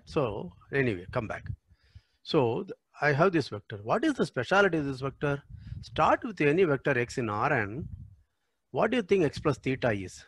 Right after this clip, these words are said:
X plus theta by definition is x one plus zero, X N plus zero, but that is same as x one X N, but that is same as x. Therefore, for any vector x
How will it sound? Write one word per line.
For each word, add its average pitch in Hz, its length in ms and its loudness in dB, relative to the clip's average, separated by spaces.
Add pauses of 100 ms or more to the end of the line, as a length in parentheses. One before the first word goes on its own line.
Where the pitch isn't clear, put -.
(920)
X 135 180 -6
plus 170 180 4
theta 156 300 4
by 131 140 4
definition 131 480 -2
is 233 180 -2
x - 260 -6
one 151 220 -2
plus 107 220 -4
zero, 113 420 -2 (920)
X - 260 -10
N 131 180 -4
plus 104 160 -8
zero, 101 440 -8 (400)
but 117 220 -2
that 107 220 -6
is 139 120 -8
same 135 260 0
as 220 260 0 (600)
x 113 240 -8
one 135 140 -4
X - 220 -6
N, 120 260 -2 (540)
but 123 180 -2
that 117 160 0
is 135 140 -4
same 131 180 -4
as 131 140 -8
x. - 220 -18 (580)
Therefore, 120 420 -4
for 113 160 -4
any 156 240 0
vector 185 400 2
x - 300 -2